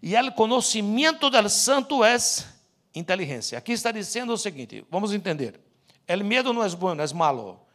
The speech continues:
Diga, el miedo es malo. Pero aqui está dizendo que el temor del Señor es bueno.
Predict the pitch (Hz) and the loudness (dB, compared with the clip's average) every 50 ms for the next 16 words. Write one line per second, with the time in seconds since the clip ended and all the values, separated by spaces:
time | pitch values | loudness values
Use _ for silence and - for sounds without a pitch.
0 | _ _ _ _ - - 147 139 139 131 135 143 165 175 196 208 240 254 285 - | _ _ _ _ -12 -10 -8 -6 -6 -6 -6 -4 -2 -2 0 2 0 0 0 -2
1 | - - _ _ _ _ _ _ _ _ _ _ _ _ - _ _ _ - - | -10 -20 _ _ _ _ _ _ _ _ _ _ _ _ -20 _ _ _ -20 -14
2 | - - 143 131 151 180 170 143 113 101 - _ _ _ _ _ _ _ _ - | -10 -8 -8 -4 -2 0 0 -2 -2 -6 -14 _ _ _ _ _ _ _ _ -20
3 | - - _ _ - - - - - - - - _ _ _ - - 185 202 - | -20 -20 _ _ -20 -20 -20 -20 -20 -20 -20 -20 _ _ _ -10 -10 -10 -10 -8
4 | - 269 240 - 285 254 214 202 170 - - 247 247 233 214 - - 202 247 - | -10 -10 -10 -8 -8 -8 -8 -8 -8 -6 -6 -6 -6 -8 -10 -10 -12 -14 -6 -2
5 | 202 202 214 190 - - 208 190 202 226 277 320 320 302 247 233 226 214 - - | -2 -2 -2 -4 -8 -6 -4 -4 -2 0 0 2 0 0 0 0 -2 -2 -4 -8
6 | 196 180 196 233 277 - 220 220 220 208 175 175 202 196 185 135 - - | -4 -2 -2 -2 -2 -4 -6 -8 -8 -8 -8 -10 -8 -8 -10 -10 -12 -20